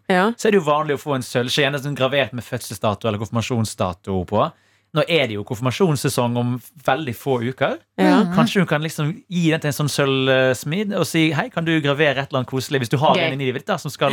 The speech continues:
Speaker 2: konfirmere seg snart?»
Speaker 3: Mm.
Speaker 2: Er det en idé?
Speaker 3: Det kan være en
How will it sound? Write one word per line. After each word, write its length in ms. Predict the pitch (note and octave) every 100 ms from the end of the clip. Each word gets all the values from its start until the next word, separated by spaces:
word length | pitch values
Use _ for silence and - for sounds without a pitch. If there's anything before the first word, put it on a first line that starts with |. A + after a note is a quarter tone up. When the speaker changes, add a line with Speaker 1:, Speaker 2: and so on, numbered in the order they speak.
| C3
Speaker 2:
konfirmere 360 | - C3+ C3 A2
seg 220 | A2+ A2
snart?» 260 | - F3+ - _ _
Speaker 3:
Mm. 260 | A3 G3+ F#3 -
Speaker 2:
Er 80 | D#3
det 120 | B2+
en 100 | G#2+ A#2
idé? 140 | F#3+ - _ _ D3+
Speaker 3:
Det 640 | G#3 B3+ E4 F#4 F#4 F#4
kan 160 | -
være 200 | G#4+ A4+
en 80 | A4+